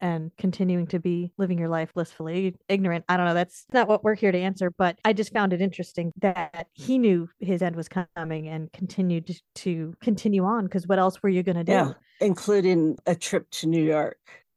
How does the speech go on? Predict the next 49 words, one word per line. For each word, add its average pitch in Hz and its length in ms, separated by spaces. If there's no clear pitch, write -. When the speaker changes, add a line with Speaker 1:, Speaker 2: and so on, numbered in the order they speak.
Speaker 1:
Mm-hmm. 294 420
Yep. 185 300
That 196 180
may 214 140
have 196 180
been 202 140
a 190 100
little 190 160
bit 208 220
beyond 190 460
<laughs> - 400
what 208 360
he 233 60
needed 220 300
to 233 80
do, 220 200
but 262 140
yeah. 208 300
Speaker 2:
Uh-huh. 175 400
Speaker 1:
Um, 180 80
uh, 160 120
their 185 200
life. 175 500
So 208 200
it's, - 300
it's 202 220
sad 185 400
that 165 220
his 202 220
life 175 260
was 170 120
cut - 200
short 196 300
by 165 120
cancer. 160 600
And 185 120
I 170 40
think 180 200
it's 170 100
great 180 360
that 175 260
Rima 196 260
has 170 220
gone 175 200
on 165 300
to - 160
do 175 160
work 170 440
with 165 200